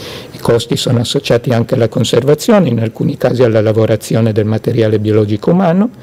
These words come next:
e questi dovrebbero essere addebitati alle istituzioni che eventualmente utilizzano tale materiale. Tre, quando i tessuti, le cellule e altri prodotti vengono rimossi dal corpo umano, possono subire un grado di lavorazione tale che, secondo alcuni autori,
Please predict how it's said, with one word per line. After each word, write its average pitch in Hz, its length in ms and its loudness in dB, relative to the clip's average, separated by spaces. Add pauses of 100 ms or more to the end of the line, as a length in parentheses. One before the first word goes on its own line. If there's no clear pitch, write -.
(280)
e 190 100 2
questi 151 300 0
dovrebbero 120 480 2
essere 135 300 0
addebitati 117 640 0
alle 110 160 0
istituzioni 113 760 -2
che - 120 -2
eventualmente 120 580 0
utilizzano 110 640 0
tale 113 220 -2
materiale. - 640 -8 (640)
Tre, 135 400 -2 (640)
quando 156 220 0
i - 80 -4
tessuti, 156 500 0
le 117 140 4
cellule 120 460 2
e - 20 2
altri 123 320 0
prodotti 123 520 0
vengono 113 380 0
rimossi 113 400 0
dal 110 180 0
corpo - 340 0
umano, 165 380 0 (300)
possono 139 380 0
subire 123 360 2
un 120 100 0
grado 120 280 0
di 113 140 2
lavorazione 113 720 0
tale 160 380 0
che, 123 240 0
secondo 113 420 0
alcuni 120 260 0
autori, 156 500 2